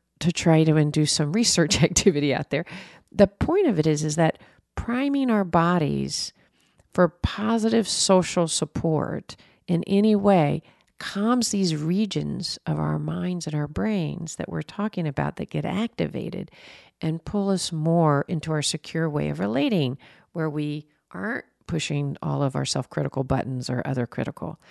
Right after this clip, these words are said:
So, as well as being able to help each other. So being able to say, "I'm really upset, but I'm here for you." You know, being able to soften your eyes, being able to lower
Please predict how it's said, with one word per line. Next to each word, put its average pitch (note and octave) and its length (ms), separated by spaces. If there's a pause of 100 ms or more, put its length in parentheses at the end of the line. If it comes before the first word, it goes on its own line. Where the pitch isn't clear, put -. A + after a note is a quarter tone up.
(320)
So, F3 380 (480)
as F3 160
well B3 240
as B3+ 100
being A3+ 180
able A3+ 180
to G#3+ 60
help F#3+ 280
each B3+ 200
other. - 360
So D3+ 480 (440)
being G3 300
able F#3 260
to E3 140
say, D3+ 760 (300)
"I'm D#3 180
really D#3 200
upset, - 300
but D3+ 120
I'm D3 140
here F3 280
for - 160
you." A#2+ 340 (280)
You D#3+ 140
know, C3+ 380
being F#3 300
able D#3+ 380
to D3 340 (280)
soften F3 540
your C#3 140
eyes, C3 500 (400)
being F3 260
able E3+ 240
to D#3+ 380
lower D3+ 640